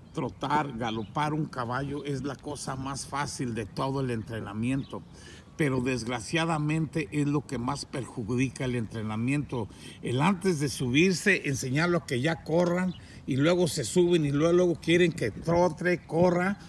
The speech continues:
y galope, y se les hace una hazaña que el primer día galopó y dices, "Mira,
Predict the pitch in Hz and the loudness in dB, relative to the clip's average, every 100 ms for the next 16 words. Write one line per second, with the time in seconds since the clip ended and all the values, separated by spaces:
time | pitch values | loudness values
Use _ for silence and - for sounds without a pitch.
0 | - - - 135 123 123 139 175 175 190 | -18 -6 0 2 2 4 8 8 6 6
1 | 175 - 139 127 - 165 - 208 190 - | 4 4 2 2 0 -2 0 2 2 2
2 | 185 190 180 - 131 - 127 147 165 160 | 2 2 0 0 -4 -2 0 2 2 4
3 | 175 147 127 127 107 - 175 165 160 131 | 4 4 2 2 0 2 4 6 4 4
4 | 131 185 165 | 4 4 2